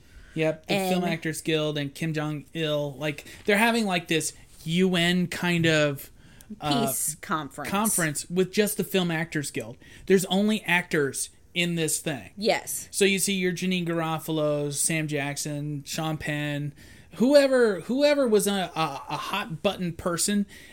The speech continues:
Speaker 1: of that time
Speaker 2: Mm-hmm.
Speaker 1: was in this thing.
Speaker 2: Yeah, they specifically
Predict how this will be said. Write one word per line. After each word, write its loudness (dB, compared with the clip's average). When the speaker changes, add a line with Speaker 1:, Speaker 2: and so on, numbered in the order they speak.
Speaker 1:
of 2
that 0
time -2
Speaker 2:
Mm-hmm. -6
Speaker 1:
was 8
in 2
this 2
thing. -2
Speaker 2:
Yeah, 4
they 2
specifically 0